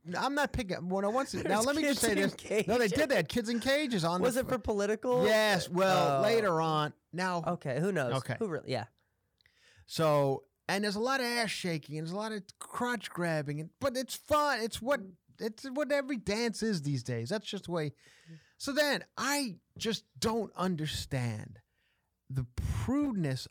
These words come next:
Speaker 1: of our, I guess this country is just still so, f-, I don't know. Now, I'll say this. I believe the whole thing was they were angry. Most of these people who were like,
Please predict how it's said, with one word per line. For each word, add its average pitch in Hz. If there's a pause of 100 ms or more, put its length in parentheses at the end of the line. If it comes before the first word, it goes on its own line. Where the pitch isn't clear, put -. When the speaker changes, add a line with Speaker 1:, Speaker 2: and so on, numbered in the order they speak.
Speaker 1:
of 135
our, 131
I 147
guess 254
this 240
country 147
is 123
just -
still 247 (300)
so, 254
f-, - (100)
I 226
don't 277
know. 220
Now, 160
I'll 240
say 156
this. 110
I 247
believe 190
the 131
whole 131
thing 127
was 117
they 127
were 123
angry. 127
Most 143
of 165
these 135
people 117 (220)
who 143
were 143
like, 123